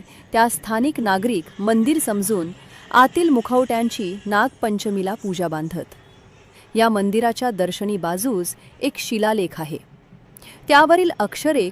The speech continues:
कालौघात दिसेनाशी झाली होती. हा शिलालेख कशाचा आहे, याचा मागोवा श्री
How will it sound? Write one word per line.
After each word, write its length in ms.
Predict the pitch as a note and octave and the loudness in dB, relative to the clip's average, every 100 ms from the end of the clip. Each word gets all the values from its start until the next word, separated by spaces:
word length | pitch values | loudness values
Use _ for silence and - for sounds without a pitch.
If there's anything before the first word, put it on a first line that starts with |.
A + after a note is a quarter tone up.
| - | 0
कालौघात 600 | G#3+ A3 C4+ A3 G#3+ A#3+ | 0 2 0 0 -4 -4
दिसेनाशी 600 | F3+ F3+ G#3 G3 F3+ F#3+ | -4 -4 -4 -4 -4 -6
झाली 260 | F3 D#3+ | -6 -6
होती. 280 | D#3+ E3 C#3 - - - - - - - - - | -8 -8 -12 -14 -20 -20 -20 -20 -20 -20 -20 -2
हा 100 | C4+ D4 | 2 2
शिलालेख 460 | - A3+ A3+ A#3 A#3+ - | 2 2 2 2 0 -4
कशाचा 440 | F3+ G#3 G#3+ C#4+ | -4 -4 -2 0
आहे, 280 | G#3+ E3 C#3+ - - - - | 0 -4 -8 -12 -20 -16 0
याचा 340 | B3+ C4 E4 | 2 4 2
मागोवा 540 | D4+ A#3+ G#3+ C4+ G#3+ F#3 | 2 2 2 2 2 0
श्री 240 | - A#3 | -4 -6